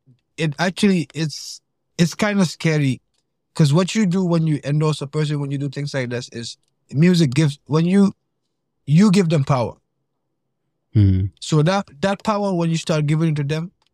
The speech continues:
Speaker 1: you don't control it. It could go up to a place where that power could surpass you. So,
Speaker 2: It's bigger
Speaker 1: like,
Speaker 2: than
Speaker 1: for
Speaker 2: you.
Speaker 1: example,
Speaker 2: Mm-hmm.
Speaker 1: yeah, so, so, okay, for example, when I handed, like, for example, when I said Attack,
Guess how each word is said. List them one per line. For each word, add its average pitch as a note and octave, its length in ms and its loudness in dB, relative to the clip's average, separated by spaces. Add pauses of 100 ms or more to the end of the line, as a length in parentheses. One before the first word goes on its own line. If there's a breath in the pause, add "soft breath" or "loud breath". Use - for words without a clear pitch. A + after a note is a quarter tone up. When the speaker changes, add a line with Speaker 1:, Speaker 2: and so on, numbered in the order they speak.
(180)
Speaker 1:
you D#3+ 220 4
don't F3 200 4
control B2+ 420 -2
it. - 140 -20 (580)
It D#3 140 -2
could D#3+ 180 4
go F3+ 200 4
up D#3+ 120 0
to D#3+ 120 2
a C#3 40 0
place D3 280 0
where C3 100 2
that C3 160 0
power C#3+ 240 -2
could - 120 -14
surpass A#2+ 480 -8
you. C3+ 120 -20 (1600)
So, E3+ 280 -2
Speaker 2:
It's D#3 80 0
bigger G#2+ 180 2
Speaker 1:
like, G2 80 2
Speaker 2:
than F#2 80 4
Speaker 1:
for F2+ 60 4
Speaker 2:
you. F2 60 2
Speaker 1:
example, F2+ 340 2
Speaker 2:
Mm-hmm. G2 200 2 (280)
Speaker 1:
yeah, E3+ 260 2
so, F#3+ 280 -2 (100)
so, G3+ 340 2 (920)
okay, F#3 280 2
for G3+ 140 0
example, F#3+ 400 0
when F3+ 120 2
I F3+ 140 0
handed, F#3 440 -4
like, C#3 320 -2
for F3+ 60 -4
example, E3 300 0
when D#3+ 120 0
I D3+ 60 -2
said D#3+ 260 -4
Attack, E3+ 320 -4